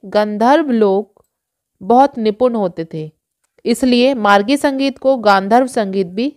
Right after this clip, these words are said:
कहा गया। वर्तमान युग में मार्गी संगीत का कोई स्वरूप नहीं मिलता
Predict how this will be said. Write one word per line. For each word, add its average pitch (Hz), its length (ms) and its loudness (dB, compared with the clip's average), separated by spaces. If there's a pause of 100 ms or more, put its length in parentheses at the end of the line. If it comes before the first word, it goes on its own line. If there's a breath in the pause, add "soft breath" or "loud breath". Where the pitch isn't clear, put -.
(160)
कहा 202 260 0
गया। 147 280 -2 (1120)
वर्तमान 254 600 2
युग 285 260 -2
में 247 260 -6 (560)
मार्गी 208 420 4
संगीत 254 400 -2
का 247 160 0
कोई 247 320 0
स्वरूप 240 440 -4
नहीं 208 260 -4
मिलता 165 420 -8